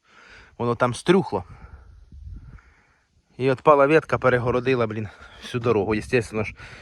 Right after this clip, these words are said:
ніхто не буде їхати всю ветку, всі поїдуть у поле. То зараз ми цим ділом займемося, все з собою взяв, потім ще поїдемо на одну ділянку, там треба висоторезом підшаманить. Все штіль, народ.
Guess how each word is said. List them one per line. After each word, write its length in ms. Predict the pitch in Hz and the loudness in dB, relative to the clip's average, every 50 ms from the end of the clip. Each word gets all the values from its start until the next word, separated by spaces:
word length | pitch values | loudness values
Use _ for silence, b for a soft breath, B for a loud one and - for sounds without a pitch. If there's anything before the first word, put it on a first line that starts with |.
| B B | B B
ніхто 280 | 120 113 107 - 147 147 | -6 -4 -2 0 2 4
не 100 | 147 143 | 4 4
буде 240 | 120 135 131 131 135 | 2 2 4 4 4
їхати 320 | 127 135 127 - 127 117 | 4 4 2 2 2 2
всю 200 | - - 131 113 | 2 0 -2 -2
ветку, 260 | 107 123 - - - | -2 -4 -6 -4 -4
всі 180 | 117 - - 120 | -4 -2 -2 -2
поїдуть 400 | 113 127 120 123 120 113 110 - | 0 0 0 0 0 -2 -2 -4
у 80 | 123 110 | -4 -4
поле. 280 | - 104 92 85 82 - B B B B B B B B B B B B B B B B B B B - | -4 -4 -4 -4 -6 -8 B B B B B B B B B B B B B B B B B B B 4
То 160 | - 151 143 | 6 6 6
зараз 360 | 123 156 143 139 139 131 120 | 8 6 6 6 4 2 2
ми 140 | 143 143 131 | 2 0 2
цим 220 | - 143 131 127 101 B B | 2 2 2 0 -2 B B
ділом 320 | 107 127 147 139 143 135 | -4 -2 0 0 0 2
займемося, 640 | 123 127 196 196 185 156 143 131 - - 131 123 101 B B B | 4 4 4 4 4 2 -2 -2 0 0 0 0 -2 B B B
все 260 | - - - 156 143 | -4 2 4 4 4
з 60 | - | 4
собою 420 | - - 143 131 139 139 135 135 | 2 0 2 4 4 2 4 2
взяв, 340 | 127 127 123 185 185 170 139 B B B B | 2 2 4 4 4 4 4 B B B B
потім 240 | - - - 135 123 | -4 -2 -2 -2 -2
ще 140 | - 135 | -2 -2
поїдемо 380 | 123 - 143 135 127 123 120 110 - - | 0 2 2 2 2 0 -2 -4 -6 -4
на 140 | - 135 131 | 0 2 2
одну 180 | 131 127 143 143 | 2 2 0 2
ділянку, 380 | 131 139 170 165 143 127 - | 4 4 4 4 4 2 -2
там 160 | - 131 120 131 | 0 0 2 2
треба 240 | 131 120 127 117 - B B B B B B B B | 2 2 0 -2 -4 B B B B B B B B
висоторезом 840 | 123 123 - - 135 - 147 139 131 113 107 104 113 107 - - - - - - - - B B B B B B B B B B B B - - - - - - - - - - - | -2 0 2 2 2 4 4 6 6 4 4 4 4 4 4 2 2 -4 -10 -14 -14 -10 B B B B B B B B B B B B -20 -20 -20 -20 -20 -20 -20 -20 -20 -12 -6
підшаманить. 840 | 135 131 120 - - 143 131 127 123 117 113 117 113 - - - - - - - - b b b b b b b b | -4 -4 0 0 0 2 4 4 4 2 2 -2 -4 -6 -8 -14 -14 -14 -14 -16 -18 b b b b b b b b
Все 220 | b - 277 262 226 | b 6 6 6 6
штіль, 280 | - - 185 165 135 | 6 2 2 2 2
народ. 320 | 123 127 120 117 95 - | 4 2 2 2 0 -2